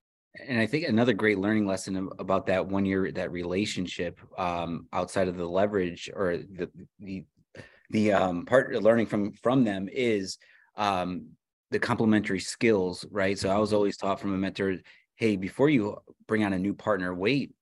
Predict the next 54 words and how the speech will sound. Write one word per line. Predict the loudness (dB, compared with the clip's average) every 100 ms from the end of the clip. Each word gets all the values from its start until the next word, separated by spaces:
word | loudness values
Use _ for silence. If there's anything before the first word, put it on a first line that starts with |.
| _ -4
eight | -4 -4
to | -8
ten | -2 0 0
months, | 0 -2 -4 -8 -6
get | -4 -2
the, | -2
let | -2 -2
the | -2
skeletons | 2 2 2 0
come | -2 -2
out | -2
the | -4
closet, | -2 0 0 0 0 -2 0
figure | 0 0
things | 0 0 0 2
out." | 2 2 2
So | 0 -2 -6 -4
a | 4
lot | 6
of | 6
people, | 2 2
when | 2
they | 2
get | 2 0
in, | -2
they're | -2 -2
into, | 0 -2 -2 -6 -10 -6
jump | 0 2
into | 2 4
real | 6 6
estate, | 4 -2 -2
they | -4
get | -6 -6
excited | 0 2 4 2
with | 0
a |
friend. | -2 2 4 4 2
They're | 0
like, | -6
"We | -8
should | -8
be | -10
partners | 0 2 2 2 2 2
and | 0
we | -4
should | -6
just | -10 -10 _ _ _ _
do | 8 8
this | 8 4
deal," | 6 8 10
or | 8 8 6
whatever | 4 4 4
it | 4
is. | 2 0